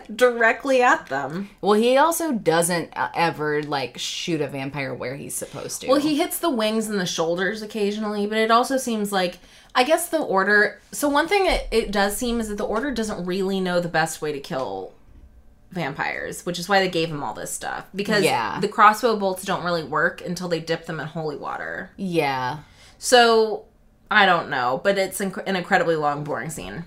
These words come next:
Speaker 2: <laughs>
Speaker 1: The sun comes out and they disappear for a while down the well. But
Speaker 2: Seemed pretty light already. Also gonna say.
Speaker 1: It was, it was pretty light.
Speaker 2: I was shocked to learn that it was not, the sun was not supposed to be out
Speaker 1: I
Speaker 2: when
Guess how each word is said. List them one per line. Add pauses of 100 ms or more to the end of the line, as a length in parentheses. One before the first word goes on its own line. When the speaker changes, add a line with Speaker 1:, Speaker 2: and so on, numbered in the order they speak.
Speaker 2:
<laughs> (960)
Speaker 1:
The
sun
comes
out
and
they
disappear
for
a
while
down
the
well.
But
Speaker 2:
Seemed
pretty
light
already. (160)
Also
gonna
say.
Speaker 1:
It
was,
it
was
pretty
light. (220)
Speaker 2:
I
was
shocked
to
learn
that
it
was
not,
the
sun
was
not
supposed
to
be
out
Speaker 1:
I
Speaker 2:
when